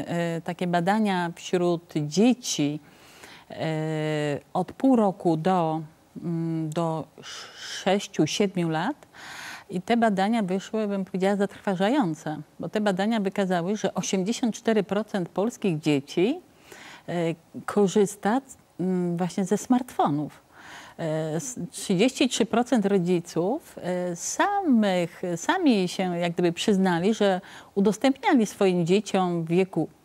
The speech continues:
pół roku, rok czy do dwóch lat, e, na piętnaście minut,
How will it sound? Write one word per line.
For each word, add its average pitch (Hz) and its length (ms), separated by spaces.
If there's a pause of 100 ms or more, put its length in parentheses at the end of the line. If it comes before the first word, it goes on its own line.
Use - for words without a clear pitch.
(120)
pół 160 180
roku, 156 460 (180)
rok 165 500 (260)
czy 175 120
do 165 140
dwóch 156 300
lat, 156 340 (520)
e, - 40 (720)
na 170 140
piętnaście 208 680
minut, 147 500